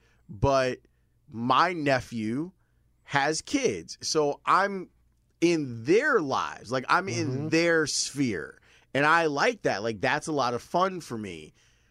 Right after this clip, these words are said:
Speaker 1: I, I don't know. I mean, so reaching back and, and dealing with adults, like, there,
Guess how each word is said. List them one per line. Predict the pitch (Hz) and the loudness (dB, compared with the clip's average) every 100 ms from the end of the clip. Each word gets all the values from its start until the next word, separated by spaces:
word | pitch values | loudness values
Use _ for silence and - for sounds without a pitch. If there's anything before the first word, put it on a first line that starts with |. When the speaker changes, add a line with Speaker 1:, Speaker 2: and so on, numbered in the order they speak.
| _ 135 | _ -8
Speaker 1:
I, | 147 - - 143 | -4 -4 -8 -6
I | 160 | -2
don't | 190 190 | 0 2
know. | 190 | 2
I | 156 | 2
mean, | 143 135 | 0 -4
so | 175 | -2
reaching | 143 160 196 196 165 | -2 -4 -4 -6 -2
back | 143 156 151 139 | 0 0 -2 -6
and, | 131 123 123 | -8 -8 -6
and | 120 110 | -6 -4
dealing | 117 147 147 135 | -2 -2 -2 -2
with | 131 127 127 - _ _ _ _ _ 120 | -2 0 0 -4 _ _ _ _ _ -4
adults, | 120 110 185 165 - | -4 0 2 2 0
like, | 147 120 | -2 2
there, | 156 151 | 2 2